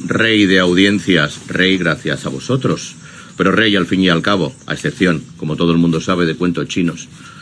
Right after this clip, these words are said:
Hoy me he despertado con una noticia que me ha dado mucha alegría.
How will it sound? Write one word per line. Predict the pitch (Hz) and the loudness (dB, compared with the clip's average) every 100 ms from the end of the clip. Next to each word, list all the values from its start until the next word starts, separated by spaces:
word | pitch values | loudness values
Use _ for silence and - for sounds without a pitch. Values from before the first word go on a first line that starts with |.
| - - - - - - | -20 -20 -20 -20 -16 0
Hoy | 120 123 | 4 6
me | 123 | 6
he | 117 | 4
despertado | 113 117 92 110 113 117 | 2 2 0 2 2 2
con | 101 | 0
una | 107 107 | 2 2
noticia | 101 107 - 104 | 2 0 0 0
que | 98 | 2
me | 98 | 2
ha | 98 | 2
dado | 101 95 | 2 2
mucha | 98 87 87 | 0 0 0
alegría. | 80 76 82 73 | 0 0 0 0